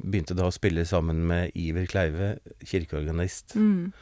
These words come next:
Speaker 1: Og det vi gjorde, det satte seg sånn,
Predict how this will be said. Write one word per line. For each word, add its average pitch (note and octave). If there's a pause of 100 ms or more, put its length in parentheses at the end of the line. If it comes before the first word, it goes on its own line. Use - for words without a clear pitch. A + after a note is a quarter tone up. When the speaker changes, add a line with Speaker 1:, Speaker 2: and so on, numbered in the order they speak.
(440)
Speaker 1:
Og F#2+
det F2+
vi F#2
gjorde, F#2
det F#2
satte -
seg G2
sånn, E2+